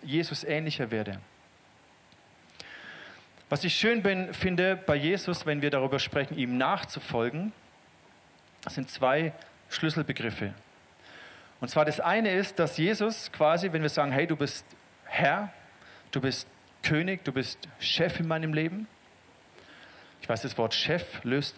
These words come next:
einiges aus, je nachdem, ob du gute oder schlechte Erfahrungen mit Vorgesetzten hast, mit Autorität an sich. Aber eigentlich die Idee von Gott, von Autorität, ist etwas sehr, sehr Gesundes.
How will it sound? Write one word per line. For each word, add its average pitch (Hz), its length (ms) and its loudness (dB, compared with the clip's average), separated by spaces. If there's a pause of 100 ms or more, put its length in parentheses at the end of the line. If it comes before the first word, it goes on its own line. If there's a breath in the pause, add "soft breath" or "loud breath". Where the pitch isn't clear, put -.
(100)
einiges 120 340 0
aus, 175 320 2
je 135 60 -2
nachdem, 123 300 -2
ob 113 120 -4
du 113 80 0
gute 151 360 0
oder 110 140 2
schlechte - 360 -2
Erfahrungen 139 400 0
mit 120 120 -2
Vorgesetzten 131 600 -4
hast, 160 340 -6
mit 113 120 -4
Autorität 117 680 -2
an 110 100 -4
sich. 143 320 -8 (680 loud breath)
Aber 101 140 -4
eigentlich 147 240 0
die 160 100 0
Idee 147 220 2
von 147 240 -2
Gott, 160 240 0
von 143 100 -4
Autorität, 135 560 0
ist 120 100 -8
etwas 120 300 -2
sehr, 135 140 2
sehr 127 140 -2
Gesundes. 120 600 -4